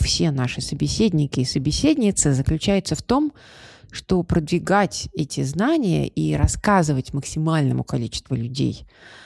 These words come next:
о проблемах экологии, способах их решения, о том, как более экологично жить и вообще менять окружающую среду вокруг себя к лучшему, вот все эти вопросы стоят очень остро. То есть как рассказывать об этих темах,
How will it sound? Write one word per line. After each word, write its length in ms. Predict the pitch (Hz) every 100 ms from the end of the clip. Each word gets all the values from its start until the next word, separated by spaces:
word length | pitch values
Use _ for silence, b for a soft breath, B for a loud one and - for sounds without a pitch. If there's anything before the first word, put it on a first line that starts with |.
| B B _
о 220 | 139 135
проблемах 600 | 131 156 156 226 320 175
экологии, 460 | - 196 190 185 143
способах 720 | - - 190 285 - 190 180
их 160 | 175 -
решения, 720 | 156 - 160 160 151 139 143
о 100 | -
том, 240 | - 156 147
как 380 | - 175 170 -
более 320 | 160 185 156
экологично 720 | - 170 165 170 165 - 139
жить 480 | 131 202 - - - _
и 80 | 151
вообще 320 | 131 - -
менять 540 | 131 147 147 - -
окружающую 580 | - - 170 151 143 -
среду 280 | - 143 131
вокруг 320 | 127 - -
себя 140 | - 131
к 100 | -
лучшему, 480 | 339 - 175 151 B B B B -
вот 240 | 180 - -
все 160 | 220
эти 140 | 226 175
вопросы 360 | 170 - 339
стоят 260 | - 131 -
очень 240 | 202 185
остро. 380 | - 127 - -
То 120 | -
есть 160 | 165 -
как 260 | 240 254
рассказывать 640 | 202 196 - 220 175 139 -
об 140 | 135
этих 200 | 127 - -
темах, 360 | 269 247 -